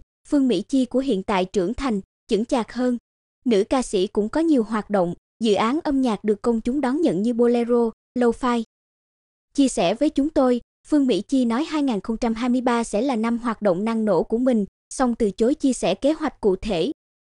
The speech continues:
Nữ ca sĩ khẳng định bản thân không áp lực vì cái bóng của những dự án trước. Lý giải về điều này, Phương Mỹ Chi cho hay,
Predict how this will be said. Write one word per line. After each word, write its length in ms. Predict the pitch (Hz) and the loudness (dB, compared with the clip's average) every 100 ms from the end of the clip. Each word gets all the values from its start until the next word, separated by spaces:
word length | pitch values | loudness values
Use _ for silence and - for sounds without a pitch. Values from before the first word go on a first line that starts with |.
| _ 262 | _ 0
Nữ 180 | 208 214 | 2 2
ca 120 | 277 | 0
sĩ 240 | 240 208 202 | 0 -2 -2
khẳng 280 | 226 214 | -4 0
định 200 | 254 180 | 0 0
bản 160 | 185 196 | -2 -2
thân 220 | 269 277 | -2 -2
không 200 | 254 262 | -2 -4
áp 220 | 262 339 | -2 -2
lực 240 | 311 226 - | 0 0 0
vì 100 | 214 | -2
cái 160 | 240 | -2
bóng 280 | 262 226 240 370 _ - | -2 -2 -4 -8 _ -2
của 120 | 254 | 0
những 240 | 247 247 | 0 0
dự 120 | 254 185 | 0 -2
án 240 | 214 269 | -2 -2
trước. 260 | - 359 403 _ _ _ _ | 2 2 0 _ _ _ _
Lý 180 | 269 302 | 0 2
giải 260 | 302 175 240 | 4 2 2
về 120 | 285 | 0
điều 180 | 220 214 | 2 0
này, 260 | 202 202 196 _ _ | 0 -2 -4 _ _
Phương 200 | - 285 | 0 2
Mỹ 140 | 240 180 | 2 0
Chi 220 | - 269 | 0 -2
cho 160 | - 247 | 0 -4
hay, 300 | 254 254 | -2 -2